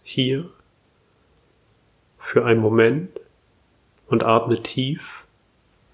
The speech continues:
sanft und voll in die Erscheinung des Körpers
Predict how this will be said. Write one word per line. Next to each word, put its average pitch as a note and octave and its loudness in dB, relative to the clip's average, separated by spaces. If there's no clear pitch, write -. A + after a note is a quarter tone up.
sanft - 2
und G2+ -2
voll B2+ 0
in C#3 -2
die B2+ -2
Erscheinung G#2+ 2
des - 0
Körpers - -4